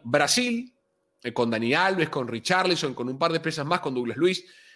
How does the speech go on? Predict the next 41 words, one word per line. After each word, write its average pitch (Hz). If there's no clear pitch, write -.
eh, 113
que 131
le 127
gana 156
cuatro 170
a -
dos 165
a -
Alemania, 156
es 143
para 170
mí 165
candidato. 165
Eh, 123
España, 208
que 240
con 139
todo 165
y 190
que 185
empató 147
con 180
Egipto, 175
eh, 117
la 117
selección 120
que 170
lleva 175
es 131
una 175
selección 156
muy 156
pa-, 156
con 147
muchas 165
piezas 190
que 170
vimos 165
en 147
la 135
Euro. 208